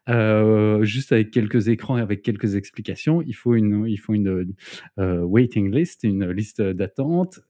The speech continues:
et, et les gens ont ensuite envie d'utiliser le produit alors que le produit n'existe pas, mais parce qu'on a commencé à communiquer dessus. Donc voilà, il y a des petites, euh, pratiques à aller rechercher de ce côté-là.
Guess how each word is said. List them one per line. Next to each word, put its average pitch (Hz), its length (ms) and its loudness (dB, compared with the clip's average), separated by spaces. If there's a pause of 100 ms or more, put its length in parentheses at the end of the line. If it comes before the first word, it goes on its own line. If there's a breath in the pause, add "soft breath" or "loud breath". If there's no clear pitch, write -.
et, 107 640 2
et 110 60 4
les 113 140 6
gens 120 200 2
ont 139 300 2
ensuite 110 420 -2
envie 123 380 2
d'utiliser 120 420 0
le 104 80 2
produit 175 240 -2
alors 208 180 -4
que - 60 -6
le 165 80 -4
produit 135 260 -4
n'existe 113 440 -6
pas, 165 200 -8 (300 loud breath)
mais 101 60 -16
parce - 160 -14
qu'on 117 260 -2
a 101 80 -2
commencé 101 320 -8
à 104 60 -8
communiquer 92 400 -8
dessus. - 180 -16
Donc 101 160 -2
voilà, 101 180 0
il 98 60 -4
y 92 60 -8
a - 100 -16 (460 soft breath)
des 113 80 -2
petites, - 260 -10
euh, 113 120 -2
pratiques - 400 -12
à 110 40 -6
aller 101 140 -8
rechercher - 400 -10
de 117 100 -8
ce - 80 -14
côté-là. 98 320 -16